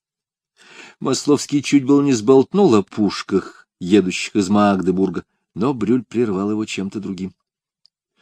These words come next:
О печах, поставленных на берегу Эльбы для выпечки хлеба солдатам, король уже знал. Он беспокоился о своём зверинце и о фазане и ферме.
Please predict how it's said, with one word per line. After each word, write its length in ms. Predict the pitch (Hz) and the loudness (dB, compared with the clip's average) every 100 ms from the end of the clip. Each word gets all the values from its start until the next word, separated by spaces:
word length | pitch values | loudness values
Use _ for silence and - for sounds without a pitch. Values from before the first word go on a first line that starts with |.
| _ - _ | _ -20 _
О 140 | - 98 | -12 -4
печах, 580 | 123 107 120 117 110 - | -4 0 2 4 2 0
поставленных 680 | 107 98 - 113 110 107 110 | -2 0 0 2 4 2 0
на 80 | |
берегу 360 | 104 107 98 104 | 2 4 4 6
Эльбы 520 | 107 117 131 110 101 90 | 6 6 4 2 -2 -2
для 180 | 95 95 | -2 0
выпечки 400 | 98 - - 104 | 0 -2 -6 -6
хлеба 460 | - 101 104 90 | -2 2 2 2
солдатам, 680 | 92 - 98 92 101 104 92 - _ - | -2 -2 -2 0 -2 -2 -6 -10 _ -10
король 300 | 90 120 139 | -4 -2 -2
уже 200 | 139 147 | -2 -4
знал. 500 | 139 165 151 110 - _ _ _ - | -2 0 2 0 -2 _ _ _ 0
Он 340 | 117 185 180 | 4 6 4
беспокоился 800 | 165 190 - 175 175 185 180 185 | 2 0 0 0 6 6 6 4
о 20 | |
своём 300 | 170 180 180 | 2 2 2
зверинце 800 | 113 110 180 165 139 101 - 98 - _ | -2 -6 -4 -2 0 -2 -6 -12 -14 _
и 80 | - | 0
о 80 | 196 | 2
фазане 540 | 147 113 117 110 95 | 2 2 2 2 0
и 40 | 87 | -2
ферме. 420 | - 101 87 | -4 -4 -4